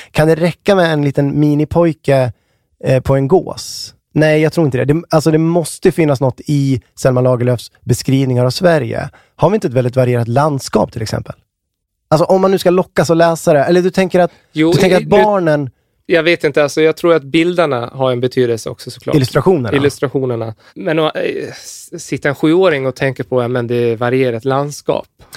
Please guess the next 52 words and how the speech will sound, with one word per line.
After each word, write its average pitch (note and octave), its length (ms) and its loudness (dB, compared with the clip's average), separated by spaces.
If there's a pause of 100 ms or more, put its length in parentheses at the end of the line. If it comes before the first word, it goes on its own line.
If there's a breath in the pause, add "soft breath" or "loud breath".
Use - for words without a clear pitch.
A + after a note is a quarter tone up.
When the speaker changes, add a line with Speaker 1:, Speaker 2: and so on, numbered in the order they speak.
(160 loud breath)
Speaker 1:
Nej, E3+ 240 2 (120)
m-, E3 220 0
på D#3 100 0
nå-, F3+ 280 0
av F3 100 2
någon G3+ 160 2
konstig D3+ 340 0
anledning B2 760 -2
så D3+ 140 -4
tänkte A#2+ 360 -2
jag A#2 60 0
nog G#2+ 160 -2
att A2 60 -2
vuxna C#3 440 -2
läste A2+ 340 -4
den G#2+ 80 0
här A2+ 100 -4
också. - 260 -10 (420)
Speaker 2:
Ja, D#3+ 360 2
ju-, F3 240 -2
men D#3 140 2
så G#3+ 140 2
är B3 60 0
det G3 80 2
väl. C#3 160 0
Alltså, D3 300 0 (340)
v-, C#3+ 340 -14
föräldrar F3 440 2
läser D3 340 0
nog C3+ 120 0
gärna B2+ 220 0
böcker C3 300 -2
för - 80 -10
sina C3 200 -4
barn B2 300 -2
som A#2+ 140 -8
de B2 80 -6
själva C#3+ 320 -2
tycker C3 220 -2
är D3 40 2
bra. D3 240 -2 (380)
Speaker 1:
Ja, E3 420 4
så F3+ 200 0
är C3 100 2
det A#2 60 -2
väl. B2+ 100 -2
Men C#3 100 0
jag C#3 80 0
menar C#3+ 200 0
bara C3+ 220 0
på C3 160 0
att - 220 -4